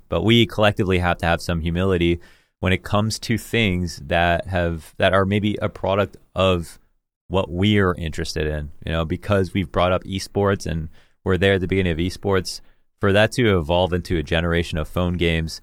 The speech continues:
shouldn't be a completely alien concept. We should have seen that coming, you know, something that go-, takes it over the line even further, uh, to a point where we don't understand it. But can you sit back and say, "All right, I don't understand it, but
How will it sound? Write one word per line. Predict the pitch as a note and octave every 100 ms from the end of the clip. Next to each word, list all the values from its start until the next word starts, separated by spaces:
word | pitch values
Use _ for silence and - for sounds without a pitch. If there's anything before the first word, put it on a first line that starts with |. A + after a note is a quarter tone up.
| _ _ _ _
shouldn't | - C3+ C3+ G#2+
be | B2
a | G#2+
completely | F2+ G#2 - A#2 G#2 E2+
alien | G2+ G2 F2
concept. | - G2 F#2 E2+ F2+
We |
should | F2
have | F#2+
seen | - F#2+ F#2
that | E2 -
coming, | F2 F2 D2 D#2+
you | E2
know, | E2
something | - G2 F#2+ G#2+ G#2 - - _
that | - F2 F2 E2+ -
go-, | G2 F#2+
takes | - G#2 -
it | G#2
over | G#2 F#2
the | F#2 F2+
line | F#2+ F2+ F2+
even | F2+ F2
further, | - F#2 E2+ E2 D#2+ - - -
uh, | - D#2+ D#2+
to | - F#2
a |
point | D#2+ F2+ E2
where | F2
we | F2 F2+
don't | F2
understand | E2+ D#2 - F#2+ F2
it. | D2+ D2+ - _ _ -
But | A#2 G#2 F#2 -
can | G#2+ G2
you | F#2 F2+
sit | - G2+
back | G2+ G2 F#2 F#2 -
and | E2 E2 D#2+ D#2+ D#2+
say, | - E2 D#2+ D#2
"All | F2+
right, | F#2 F2+ D#2+ D#2 - _ -
I |
don't | F2+ A2+ A2
understand | G#2 F#2+ - F#2+ G2
it, | G2+ G2+
but | - F2+ E2